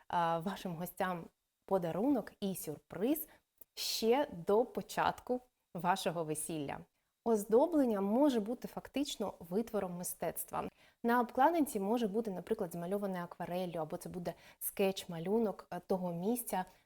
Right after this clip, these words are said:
де буде проходити ваше ве-, весілля. Це можуть бути акрилові елементи з гравіру-, гравіруванням, це можуть бути, а, якісь, е, смаколики, які ви вкладете в цю коробочку, це може бути квіткове запрошення. До речі,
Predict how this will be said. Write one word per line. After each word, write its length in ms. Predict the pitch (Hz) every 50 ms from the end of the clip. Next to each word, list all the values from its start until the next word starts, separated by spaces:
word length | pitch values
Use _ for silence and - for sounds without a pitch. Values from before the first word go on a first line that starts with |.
| _ -
де 220 | 175 - 208 220
буде 300 | 196 180 190 208 202 180
проходити 500 | - - 175 - 202 175 185 - - 165
ваше 320 | 160 165 180 - - -
ве-, 220 | 165 160 170 170 170 175
весілля. 540 | - 190 - - - 196 180 156 156 - - - - _ _ _ _
Це 240 | - - 285 320 320
можуть 400 | 277 247 262 262 247 233 202 190
бути 480 | 190 233 269 269 277 - 254 254 240 -
акрилові 680 | - 196 - - - - 220 240 262 262 247 233 214 220
елементи 540 | 214 208 202 196 196 214 233 226 233 226 208
з 120 | 202 -
гравіру-, 500 | 180 202 202 196 208 202 214 208 208 208 -
гравіруванням, 920 | 185 160 175 196 208 202 214 220 202 180 190 180 175 165 160 156 160 156
це 120 | - -
можуть 380 | 196 208 220 240 233 220 220 202
бути, 420 | 190 - 214 214 220 - 226 220 220 - - - - - - _
а, 380 | - 196 190 190 185 190 185 185 185 185 185 185
якісь, 500 | 196 - - 226 233 226 - - - 190
е, 120 | 190 185
смаколики, 680 | - - 208 208 208 - 214 220 240 240 226 226 - 214
які 180 | 202 202 - 196
ви 100 | 196 196
вкладете 640 | - - 202 190 180 175 202 208 208 208 - 208
в 100 | 196 -
цю 160 | - - 202
коробочку, 600 | 196 - 202 190 190 175 170 160 - - - -
це 160 | - - -
може 300 | 185 190 196 214 208 214
бути 300 | 208 190 208 220 220 -
квіткове 720 | 226 - 185 196 214 - - _ _ - 214 214 214 190 180
запрошення. 760 | 170 - 160 - - 175 170 156 151 - - 175 165 156 - - - - - - - _ -
До 100 | 175 185
речі, 460 | 208 226 233 233 233 - 202 185